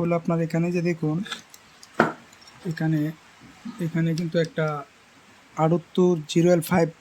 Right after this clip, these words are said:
যে একটা ট্রানজিস্টর রয়েছে, এটা এসএমডি ট্রানজিস্টর।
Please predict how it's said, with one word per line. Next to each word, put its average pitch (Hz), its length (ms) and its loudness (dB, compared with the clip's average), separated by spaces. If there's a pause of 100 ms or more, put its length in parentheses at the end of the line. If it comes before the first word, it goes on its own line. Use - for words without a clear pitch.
(160)
যে 160 60 2 (100)
একটা 147 200 -6 (840)
ট্রানজিস্টর 170 520 2
রয়েছে, 170 280 2 (840)
এটা 156 200 4
এসএমডি 180 360 4
ট্রানজিস্টর। 185 460 2